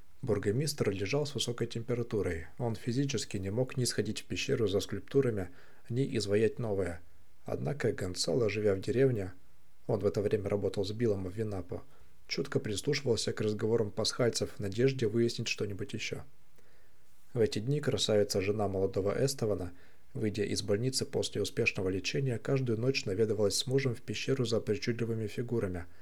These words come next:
которые они складывали у себя в сарае. Я не настаивал больше на том, чтобы они сводили меня в её родовую пещеру.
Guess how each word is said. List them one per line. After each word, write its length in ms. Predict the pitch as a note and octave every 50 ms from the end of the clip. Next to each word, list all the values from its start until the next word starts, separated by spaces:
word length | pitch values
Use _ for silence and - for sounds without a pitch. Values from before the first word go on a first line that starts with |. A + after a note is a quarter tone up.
| - - - - - - -
которые 420 | - - - - G#2 G2 G2+ F#2+ F#2+
они 240 | - F#2+ G#2 A2 G#2
складывали 460 | - - A2+ A#2 A#2 B2 G#2+ F#2+ G#2
у 60 | F#2+
себя 220 | - - G2+ G2+
в 60 | F#2+ -
сарае. 380 | - B2 A2+ F#2+ F2 F2+ F2+ - - - - - - - - - - - - - - - - - - -
Я 220 | C3 B2+ C3 B2+
не 100 | A2+ A2+
настаивал 500 | G#2+ G#2+ G#2+ - - - E3 D3 B2+ A2+
больше 320 | G#2 G2+ A2+ G#2+ - - G#2+
на 100 | G#2+ G#2
том, 240 | - - C#3+ C#3+ C#3
чтобы 340 | - - - A2 G2 F#2+
они 160 | F#2+ F#2+ G#2 G#2
сводили 380 | - - - G#2+ A2+ G#2+ A#2+
меня 300 | A2+ A2 G#2 G#2 G#2 G2
в 40 | F#2+
её 280 | G#2 G2+ G2+ G#2+ G2 G2
родовую 400 | G2+ G2+ G#2+ - G#2 G2 F#2+ -
пещеру. 480 | - A2 - - - G#2 F#2+ - -